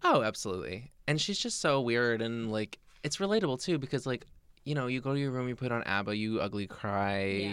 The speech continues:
Speaker 1: you know, you move to Sydney, you steal money from your parents.
Speaker 2: Who hasn't?
Speaker 1: And so the major part of Act Three we didn't, we talked about a little bit, but, like, she gets married, Mariel gets married to this,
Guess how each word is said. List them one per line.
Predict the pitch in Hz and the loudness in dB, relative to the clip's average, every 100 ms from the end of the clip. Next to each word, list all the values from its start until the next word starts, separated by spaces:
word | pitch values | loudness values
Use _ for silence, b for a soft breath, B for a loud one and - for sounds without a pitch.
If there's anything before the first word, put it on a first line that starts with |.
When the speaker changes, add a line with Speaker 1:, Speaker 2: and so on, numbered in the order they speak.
| 101 | -4
Speaker 1:
you | 101 | -4
know, | 92 82 | -4 -4
you | 95 98 | -6 -6
move | 92 95 | -6 -6
to | 104 | -8
Sydney, | - 92 92 92 90 | -8 -8 -8 -8 -6
you | 92 | -6
steal | - 95 90 87 | -6 -6 -6 -6
money | 80 82 92 | -8 -8 -8
from | 98 | -10
your | 92 | -10
parents. | 87 85 85 82 | -10 -10 -10 -6
Speaker 2:
Who | 247 349 | -2 -2
hasn't? | - 165 156 143 135 147 - B B B - | -2 -4 -4 -8 -14 -14 -16 B B B 0
Speaker 1:
And | 139 139 139 - _ | 2 2 0 -6 _
so | - 143 131 117 | 0 2 2 0
the | 123 | -2
major | 117 135 156 170 170 165 - _ _ - | -2 -2 0 0 0 0 -4 _ _ -10
part | - 123 | 0 0
of | 120 | 2
Act | 117 110 _ | 0 -2 _
Three | - 113 110 | -8 -4 -4
we | 104 | -4
didn't, | 107 104 - - | -4 -6 -8 -10
we | 117 101 - - | -8 -8 -14 -16
talked | - - 101 107 - | -10 0 0 0 -4
about | 127 123 | -2 0
a | |
little | 127 127 | -2 -2
bit, | 131 131 - | -2 -2 -4
but, | 117 | -4
like, | 104 98 | -2 -4
she | - 104 - | -6 -10 -6
gets | - 147 - | 2 2 2
married, | 147 110 104 101 101 98 - _ | 0 2 2 0 -2 -4 -8 _
Mariel | 113 120 147 151 | -2 2 4 4
gets | 147 143 | 2 0
married | 127 113 113 | -2 -4 -4
to | - | -4
this, | 101 98 - | -2 -4 -4